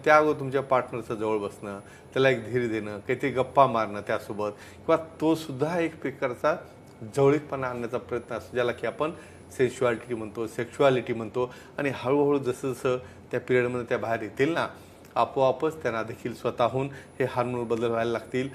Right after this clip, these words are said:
आणि आपोआपच तुम्ही त्या क्रियेमध्ये जाऊ शकता. हे नॉर्मल फिजिओलॉजी आहे,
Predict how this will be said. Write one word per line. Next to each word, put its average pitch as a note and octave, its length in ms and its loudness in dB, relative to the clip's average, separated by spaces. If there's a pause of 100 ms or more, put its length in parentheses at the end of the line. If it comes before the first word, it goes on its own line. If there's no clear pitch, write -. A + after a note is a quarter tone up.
(300)
आणि A#2+ 160 -2
आपोआपच B2+ 480 0
तुम्ही B2+ 140 -6
त्या A#2+ 100 0
क्रियेमध्ये G#2+ 500 -4
जाऊ A#2 280 4
शकता. B2 420 2 (440)
हे C3 60 2
नॉर्मल C3 760 4
फिजिओलॉजी A#2+ 720 2
आहे, G#2+ 420 0